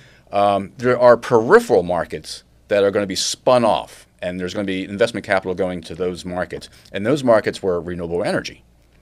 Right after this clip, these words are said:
Okay, so we were one of the first ones to really, really, uh, just, you know,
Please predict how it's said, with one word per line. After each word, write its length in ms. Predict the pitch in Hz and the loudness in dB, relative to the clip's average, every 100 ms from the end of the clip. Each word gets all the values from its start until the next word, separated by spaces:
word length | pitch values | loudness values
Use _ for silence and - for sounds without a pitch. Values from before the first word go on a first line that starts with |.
| - | -18
Okay, 160 | 87 92 | -4 -2
so 120 | 98 | -2
we 140 | 101 220 | 0 4
were 80 | |
one 100 | 233 | 4
of 40 | 127 | 4
the 80 | 98 | 2
first 260 | 120 98 | 0 0
ones 300 | 117 117 95 | 0 0 -2
to 100 | 95 | -8
really, 480 | 90 104 123 110 92 | -6 -2 0 0 -2
really, 600 | 90 104 110 92 87 82 _ _ - _ _ _ - | -6 -4 -2 -2 -6 -10 _ _ -20 _ _ _ -2
uh, 380 | 92 87 85 - _ | 0 0 -2 -8 _
just, 240 | - 95 - _ _ _ | -10 -8 -10 _ _ _
you 120 | 117 | -8
know, 300 | 92 82 85 | -6 -6 -8